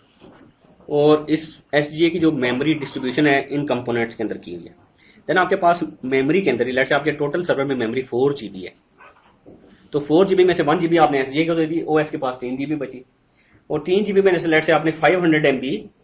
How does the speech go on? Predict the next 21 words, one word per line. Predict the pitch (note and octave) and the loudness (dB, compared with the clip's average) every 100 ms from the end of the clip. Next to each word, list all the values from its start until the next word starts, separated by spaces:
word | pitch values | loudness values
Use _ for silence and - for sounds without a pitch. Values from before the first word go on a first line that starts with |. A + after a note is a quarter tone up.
| - | -8
पीजीए | E3+ E3 F3+ | -6 0 0
aggregate | D3+ C3+ C#3+ | 2 -2 2
target | C3+ A2+ A#2 | 2 0 -2
को | A2 | -6
दे | F#2+ F2 | -10 -12
दिया, | F2+ | -16
तो | - A2+ | -12 -6
आपके | C#3 E3 | -4 -4
पास | D#3 D3+ D3 | -4 -4 -4
एक | C#3+ | -10
central | - C3 B2+ D#3 D3+ | -10 -10 -6 -6 -6
एक | B2 - | -10 -8
और | C#3+ E3+ - - | -2 -2 -2 -10
memory | A#2+ A#2 B2 B2 | -6 -4 -4 -6
area | A#2 A2+ | -4 -4
बन | G#2+ | -4
जाएगा | G#2+ G#2+ | -6 -6
जिसको | C3+ A#2+ D#3 | -10 -10 -12
पीजीए | D3+ D#3 D3+ D3 D#3+ E3+ | -10 -10 -10 -12 -6 -6
कहते | C#3+ G2 - | -4 -6 -10
हैं। | - | -18